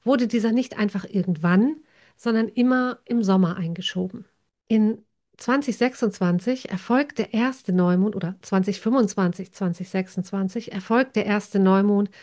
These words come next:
nach der Wintersonnenwende, nicht während der ersten zwölf Nächte. Und dies bedeutet, im Jahr zwanzig sechsundzwanzig haben wir nur zwölf Neumonde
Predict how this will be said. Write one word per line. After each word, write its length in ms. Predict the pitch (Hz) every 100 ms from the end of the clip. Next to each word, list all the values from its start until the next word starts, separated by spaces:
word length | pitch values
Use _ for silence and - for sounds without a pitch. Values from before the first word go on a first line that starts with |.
| - -
nach 340 | 208 233 254
der 160 | - 185
Wintersonnenwende, 1000 | 196 190 185 180 175 175 180 190 214 240 - - _ -
nicht 420 | 240 302 - 196
während 360 | 220 233 233
der 100 | 220
ersten 380 | 208 202 190 208
zwölf 320 | 190 208 208
Nächte. 500 | 180 175 170 - 185
Und 140 | 202 190
dies 240 | 285 330
bedeutet, 560 | - 196 185 180 190 -
im 120 | 190
Jahr 240 | 175 180
zwanzig 380 | 185 175 170 180
sechsundzwanzig 960 | - 185 - 185 240 294 285 233 240 - _ -
haben 280 | 202 185
wir 80 | 190
nur 200 | 220 226
zwölf 520 | - - 226 208 185
Neumonde 720 | 175 170 170 165 165 160 180